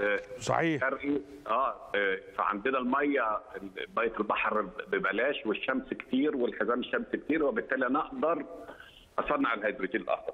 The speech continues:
Speaker 1: طب الهيدروجين الاخضر ده لما اصنعه ايه اللي يحصل؟ اللي هيحصل ان انا صحيح هحط استثمارات، لكن انا ه-، هقلل استيرادي من البترول، وفي نفس الوقت هزود حضرتك الدخل القومي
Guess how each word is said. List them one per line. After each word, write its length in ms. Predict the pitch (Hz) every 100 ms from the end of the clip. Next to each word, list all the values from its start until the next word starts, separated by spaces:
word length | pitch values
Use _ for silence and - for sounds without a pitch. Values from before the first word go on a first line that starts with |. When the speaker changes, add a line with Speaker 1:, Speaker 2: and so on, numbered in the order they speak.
| -
Speaker 1:
طب 100 | 101
الهيدروجين 440 | 113 113 117 175
الاخضر 260 | 190 151 147
ده 140 | 160
لما 300 | 165 135 117
اصنعه 380 | 123 117 113 123
ايه 60 | 160
اللي 200 | 143 123
يحصل؟ 380 | - - 104 87 - - - _ _ _ - -
اللي 140 | 104 104
هيحصل 540 | 139 175 - 170 180 127
ان 180 | 123
انا 340 | 143 160 170 147 - - -
صحيح 300 | - 180 151
هحط 320 | 139 175 -
استثمارات، 680 | 135 - 110 117 113 135 165 - -
لكن 360 | 117 - 107
انا 180 | 135 147
ه-، 240 | 143 143 -
هقلل 560 | - - 151 165 175 170
استيرادي 440 | - - 113 135 143
من 120 | 143
البترول، 600 | 147 151 147 165 160 113 - - - - _ _ _ - -
وفي 200 | 98 -
نفس 260 | 151 160 -
الوقت 360 | 135 143 190 - - - - -
هزود 520 | 120 117 185 170 135 - -
حضرتك 480 | - 113 170 - -
الدخل 400 | 101 175 - 127
القومي 540 | - 135 170 104 101